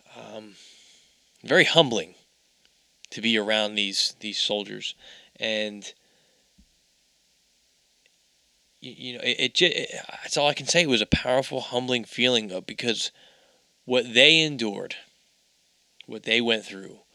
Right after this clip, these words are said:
was, my experience was nothing. You know, my experience was nothing compared to what they, what they dealt with.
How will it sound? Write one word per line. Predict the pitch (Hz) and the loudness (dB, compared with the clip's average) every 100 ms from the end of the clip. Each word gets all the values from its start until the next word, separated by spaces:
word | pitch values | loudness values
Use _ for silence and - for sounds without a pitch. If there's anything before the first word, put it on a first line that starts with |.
| _ - _ _ _ - | _ -20 _ _ _ -6
was, | 110 104 - _ _ _ _ _ _ _ - - - _ _ _ _ - | -4 -2 -6 _ _ _ _ _ _ _ -20 -20 -20 _ _ _ _ 0
my | 131 | 4
experience | 135 - 127 117 | 4 2 0 0
was | 107 107 | 0 2
nothing. | 131 - - _ _ _ _ - - - - _ _ _ _ _ | 2 0 -20 _ _ _ _ -20 -20 -20 -20 _ _ _ _ _
You | 127 | -16
know, | 104 - | -14 -10
my | |
experience | 120 - 127 113 | -10 -4 -4 -4
was | 110 | -2
nothing | 123 113 98 | -2 -2 -10
compared | 98 104 | -8 -8
to | 101 | -8
what | 104 - | -14 -10
they, | 104 98 - | -10 -10 -14
what | 113 | -12
they | - 110 | -6 -4
dealt | 110 92 | -4 -6
with. | 98 - | -10 -16